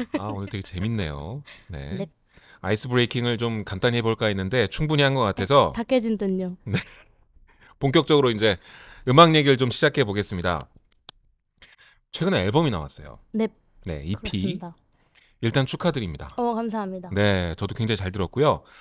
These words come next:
Speaker 2: 앨범에 대한 소개 간단히 좀 부탁드릴 수 있을까요?
Speaker 1: 어, 이번 미니 앨범은 그 셉 와일드블러드라는 제가 좋아하는 프로듀서이기도 한데요. 그분이 이제 운영하시는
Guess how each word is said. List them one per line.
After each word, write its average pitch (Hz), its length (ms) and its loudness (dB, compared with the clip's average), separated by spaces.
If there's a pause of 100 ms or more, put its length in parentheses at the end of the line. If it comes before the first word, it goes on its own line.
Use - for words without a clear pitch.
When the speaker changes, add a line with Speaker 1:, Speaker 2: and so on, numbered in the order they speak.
(380)
Speaker 2:
앨범에 165 360 6
대한 185 180 4
소개 170 160 -2
간단히 156 480 -4
좀 135 180 -4
부탁드릴 110 400 -10
수 - 140 -14
있을까요? - 400 -14 (420)
Speaker 1:
어, 262 640 6
이번 247 540 2
미니 240 280 2
앨범은 202 880 -2
그 185 800 -6
셉 294 380 -2
와일드블러드라는 214 1600 -2
제가 208 220 -6
좋아하는 226 480 0
프로듀서이기도 214 880 -6
한데요. 247 500 -4
그분이 233 400 -2
이제 202 160 -4
운영하시는 202 1120 -4